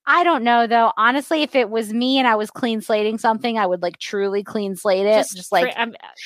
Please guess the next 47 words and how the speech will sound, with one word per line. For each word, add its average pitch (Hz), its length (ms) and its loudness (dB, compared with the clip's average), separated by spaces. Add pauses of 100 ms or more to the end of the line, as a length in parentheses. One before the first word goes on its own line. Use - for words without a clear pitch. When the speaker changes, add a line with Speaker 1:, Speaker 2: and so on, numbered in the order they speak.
(160)
Speaker 2:
at 240 140 -4
least 285 260 -2
have 240 160 2
Speaker 1:
everybody. 226 440 2
Speaker 2:
respect. - 240 -12
Yeah. 202 280 -4 (300)
Speaker 1:
But, 247 400 4 (260)
uh, - 60 -20
I 466 1120 -2
don't 453 180 2
know. 226 100 -4 (420)
I 311 120 0
don't 339 120 0
know. 285 220 0 (260)
Speaker 2:
So 311 180 -2
would 302 180 -6
you, 254 100 -14
so 311 160 -6
would 285 140 -4
you 311 120 -2
watch 240 280 0
a 262 60 -6
T 269 160 -6
V 254 100 -2
show 240 200 -2
that 226 100 -2
was, 208 160 -10
like, 190 320 -6
answering 196 540 -4
who 196 360 -2
is 196 160 4
Amanda 185 400 0
Waller? 185 380 0 (300)
Speaker 1:
Yeah, 311 100 -8
I 427 420 2
wanna 440 220 -2
say 440 220 0
no, 339 300 0
but 330 120 0
I'm 294 160 2
gonna 330 180 0
say 320 140 -2
yes 233 400 0
just 269 160 -6
because 254 180 -4
I 247 100 4
love 190 320 0